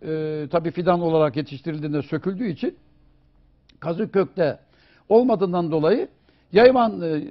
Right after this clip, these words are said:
yan kök yapıyor. E, dolayısıyla budama da gerektiğinden, çünkü budamasanız da oduna gider. Budandığından da öyle büyük devasa ağaç olmaz. Dolayısıyla, e, bodura yakın, e, formlar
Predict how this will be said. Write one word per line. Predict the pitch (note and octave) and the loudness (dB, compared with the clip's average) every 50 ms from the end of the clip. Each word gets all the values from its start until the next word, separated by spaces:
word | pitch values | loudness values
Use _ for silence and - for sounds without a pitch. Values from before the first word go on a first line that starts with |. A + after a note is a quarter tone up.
| - - - | -14 -14 -2
yan | F3 G3 A#3+ B3+ A3+ | 4 6 6 6 6
kök | - F#3 - - - | 4 0 0 0 -2
yapıyor. | C#3 B2 - D3 G3+ D4+ - - _ _ _ _ _ _ _ _ _ _ _ _ - - | -2 -2 -2 -4 -4 -4 -4 -6 _ _ _ _ _ _ _ _ _ _ _ _ -18 -14
E, | F3 F3 E3+ E3 D#3 D#3 | -12 -10 -10 -6 -2 0
dolayısıyla | A3 B3 C#4 C4 A#3+ - - A3+ A3 C4 B3+ F#3+ F3 | 2 2 4 2 0 0 -2 -2 -2 -2 -2 -2 -2
budama | A3 F#3+ B3+ B3 B3+ A3 | 2 4 4 4 4 2
da | A3+ A3 F#3 E3 - - _ - C#3 | 2 2 2 2 -2 -8 _ -6 -2
gerektiğinden, | D3+ E3 E3+ E3 - - E3 D3+ C#3+ C#3 G3 A#3 F#3 | 0 2 2 2 0 -2 -4 -4 -2 -2 -4 -4 -6
çünkü | G#3 G3+ F3+ G3+ G3+ | -8 -8 -8 -6 -4
budamasanız | A3 A#3 G#3+ G3 F3 C#3+ A3+ C#4+ D#4 | -2 -2 -2 -2 -2 -4 -4 -4 -4
da | - A#3 | -4 -2
oduna | A#3+ A#3+ G#3 C4 C4 A#3+ G3+ | 0 0 0 0 0 -2 -2
gider. | D3 B2+ A2+ G2+ - _ _ _ _ _ _ _ _ _ - | -4 -6 -10 -12 -18 _ _ _ _ _ _ _ _ _ -4
Budandığından | - B3 G3+ C4+ B3+ A#3+ G3+ A3 A3 G3+ F#3+ F3 E3+ F3 | -2 2 4 4 4 2 0 -4 -4 -4 -4 -4 -4 -2
da | A3 C4 B3+ | -2 -2 0
öyle | A3+ A#3 A#3 F#3 E3+ | 0 0 0 -2 -2
büyük | G#3 A#3 A#3+ F#3 D3+ | -4 -4 -4 -2 -2
devasa | G#3+ A3+ A3 A3+ A3 - A3 A3 G#3+ | 0 2 2 2 2 2 2 2 2
ağaç | G#3 G#3 G#3+ | 2 2 0
olmaz. | A3+ G#3 D#3+ D3 F3 B3 C#4+ - - _ _ _ _ _ _ _ _ - | 0 -2 -2 -2 -2 -4 -4 -4 -10 _ _ _ _ _ _ _ _ 2
Dolayısıyla, | G3+ A#3 C4 C4 B3+ A#3+ - A3+ A#3 A3+ C#4 D4 C#4+ - | 4 6 6 6 4 4 0 -2 0 2 2 2 0 -2
e, | - G3 G3 F#3+ F3 G#3 | -4 -6 -6 -2 2 2
bodura | A#3+ G3+ C#4 C4 C4+ B3+ | 2 4 4 4 4 6
yakın, | A3+ G3+ F3+ - A3+ D4 E4+ C4 G3+ | 4 4 2 2 0 -2 -2 -4 -8
e, | F#3+ F#3 F3+ F3+ F3+ F3+ F3+ F3+ F3+ D3 | -8 -6 -6 -6 -4 -4 -4 -6 -6 0
formlar | - A3+ B3 B3+ B3 C4 A#3+ G#3 D#3+ | 4 4 4 6 6 4 4 4 2